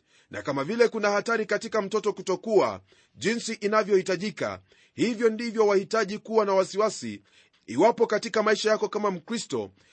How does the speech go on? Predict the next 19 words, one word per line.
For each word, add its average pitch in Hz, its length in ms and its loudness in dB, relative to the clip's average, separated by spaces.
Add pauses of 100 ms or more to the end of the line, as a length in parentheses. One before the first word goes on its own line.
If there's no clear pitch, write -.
(120)
hauendelei 196 640 4
mbele, 165 480 0 (280)
haukui 165 500 0
katika 214 380 -2
kiroho, 180 560 4 (260)
imani 214 400 2
yako 214 200 0
haiendelei 196 520 4
kukua. 170 480 0 (540)
Wahitaji 190 520 0
kujishughulisha, 208 720 -4
ndugu 202 220 -4
msikilizaji, 180 1000 0 (360)
ili 226 380 -2
ufahamu 220 420 2
hilo 220 200 2
ambalo 196 400 2
wahitaji 180 420 2
kulitenda. 156 600 -2